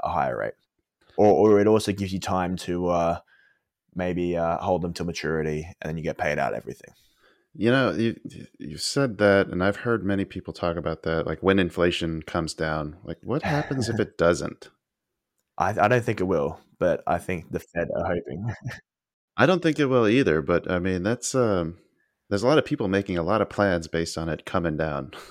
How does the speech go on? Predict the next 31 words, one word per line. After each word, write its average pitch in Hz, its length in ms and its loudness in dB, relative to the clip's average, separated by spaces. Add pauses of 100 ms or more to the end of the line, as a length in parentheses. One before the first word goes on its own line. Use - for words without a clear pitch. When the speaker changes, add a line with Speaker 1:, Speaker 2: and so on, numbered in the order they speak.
(680)
Speaker 1:
Yeah. 78 260 -2 (880)
Well, 90 160 2
I 92 80 4
think 113 180 -2
that, 101 160 0
yeah, 98 280 2 (500)
I, 98 180 0 (100)
I 98 220 4
agree. 90 500 0
I, 98 100 6
I, 98 520 6 (460)
and 95 260 0
someone 104 240 2
I 98 80 2
recently 95 460 -2
interviewed, 85 540 -6 (180)
uh, 78 240 -4
his 82 160 -12
name's 82 180 -8
Michael 78 260 -6
Cow. 65 420 -6 (260)
He 92 160 -2
was 95 180 0
Speaker 2:
Mm-hmm. 90 80 0
Speaker 1:
saying 87 160 -4
that - 120 -8
he 90 180 -2
thinks 85 340 -8
that 67 100 -4
we're 85 120 -4
in 82 280 -6